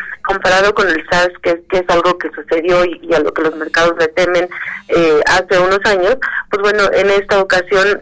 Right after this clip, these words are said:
la situación está, eh, se está observando que hay cierto control. De hecho, el día de hoy las bolsas o los futuros de los mercados accionarios están ligeramente positivos, asimilando todas estas medidas que se están tomando,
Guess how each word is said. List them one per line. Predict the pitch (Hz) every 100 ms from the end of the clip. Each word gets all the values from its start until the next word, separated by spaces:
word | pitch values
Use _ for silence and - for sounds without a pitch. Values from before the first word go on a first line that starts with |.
| -
la | 180 190
situación | 190 - 180 202 196 202
está, | 180 180 - 190 185 - 170
eh, | 180 180
se | 185
está | -
observando | - 196 185 190
que | 190
hay | 185
cierto | 185 175 185
control. | 165 160 160 214 - - -
De | 208
hecho, | 220 240
el | 226
día | 214 196
de | 196 180
hoy | 180 190
las | 185 165
bolsas | 180 185 190 185
o |
los | 175 170
futuros | - 190 185
de | 175
los | 160
mercados | 160 175 175
accionarios | 175 175 170 165 170
están | 185 185 180 - - -
ligeramente | 214 220 233 233 226 233
positivos, | - - 196 196 196
asimilando | 202 196 180 175 180 190 190 - _ -
todas | 220 220 220
estas | 202 214 202
medidas | 180 185 185
que | 180
se | -
están | - 185 190
tomando, | 190 180 180